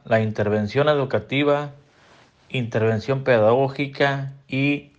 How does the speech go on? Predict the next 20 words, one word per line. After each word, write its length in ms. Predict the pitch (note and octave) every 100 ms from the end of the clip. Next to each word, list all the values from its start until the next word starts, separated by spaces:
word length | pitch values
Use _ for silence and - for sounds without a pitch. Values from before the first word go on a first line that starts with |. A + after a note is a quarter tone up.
| _
educación. 760 | A#2 A2+ G#2+ G#2 F2 A2 G#2+ F2+ - - - - - _ _ _ _ -
Entendiendo 920 | C#3+ C3 C3 C3 D#3 E3 G3 F3+ E3+
que 100 | C#3
la 140 | A#2+ A#2+
educación 920 | A2+ A#2 G#2+ - C3 D3+ D#3 C#3 A2 - - -
es 140 | A2+
una 140 | D3 D3+
actividad 680 | D3 B2 A2+ A#2 C3 C#3+ - - _ _ _ _ _ _
y 120 | B2
un 200 | C#3 C3
ámbito 560 | C#3+ C#3+ C#3 C#3+ C3+
de 140 | A#2+ A#2+
realidad 640 | A2+ G#2+ G#2 A2+ B2 C3
que 100 | -
se 160 | A#2 A2+
convierte 840 | G#2 G#2 A2 B2+ B2 - C3 C3+ - _ _ _
en 180 | - A#2+
materia 520 | A#2 G#2+ - C3+ D3
de 100 | C3
estudio 720 | G#2+ - - D3 D3 D3+ D3+